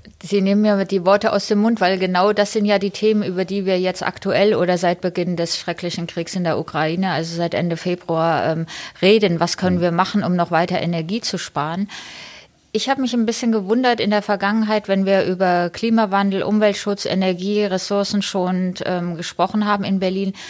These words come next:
Speaker 1: wie viele, ähm, Flächen zum Beispiel für Solaranlagen ja ungenutzt blieben, auch bei den öffentlichen Gebäuden. Ähm, bei einer Kirche ist es sicherlich schwierig, aber selbst da wissen wir, wird's inzwischen diskutiert, ob man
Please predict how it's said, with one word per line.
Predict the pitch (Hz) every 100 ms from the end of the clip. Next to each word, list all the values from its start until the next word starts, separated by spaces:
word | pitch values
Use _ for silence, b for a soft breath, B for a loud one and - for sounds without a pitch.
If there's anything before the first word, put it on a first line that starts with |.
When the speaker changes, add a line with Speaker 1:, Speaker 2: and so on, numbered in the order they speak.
| B -
Speaker 1:
wie | 190
viele, | - 240 226 226 220 220
ähm, | - 190 185 185 185
Flächen | - 190 214 - 220
zum | 208 190
Beispiel | 196 - 196
für | 196 180
Solaranlagen | 185 185 196 226 - 165 165 160 165 160 170
ja | 190
ungenutzt | 220 226 202 170 -
blieben, | - 165 160
auch | - 180
bei | 185
den | 175 165
öffentlichen | 160 165 156 170
Gebäuden. | 151 147 143 151 147 156 B B B
Ähm, | - 165 165
bei | 170
einer | 185
Kirche | 185 214 220 226
ist | 190
es | 202 202
sicherlich | 208 202 175
schwierig, | - 208 233 247
aber | - 185
selbst | 175 185 - 190
da | 202
wissen | 208 220 220
wir, | 220
wird's | 196 202
inzwischen | 185 190 202 214
diskutiert, | 196 190 - 185 226 226
ob | - -
man | 185 185